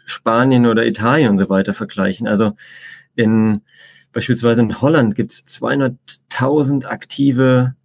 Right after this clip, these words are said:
Paddlespieler. Und Holland ist jetzt nicht wirklich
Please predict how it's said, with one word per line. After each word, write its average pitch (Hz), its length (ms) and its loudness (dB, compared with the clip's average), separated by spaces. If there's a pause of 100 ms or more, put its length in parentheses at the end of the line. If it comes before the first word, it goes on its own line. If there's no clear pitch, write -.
(180)
Paddlespieler. - 640 -4 (480)
Und - 480 -6
Holland 127 240 2
ist 113 100 0
jetzt 123 220 0
nicht 127 160 0
wirklich 131 460 -4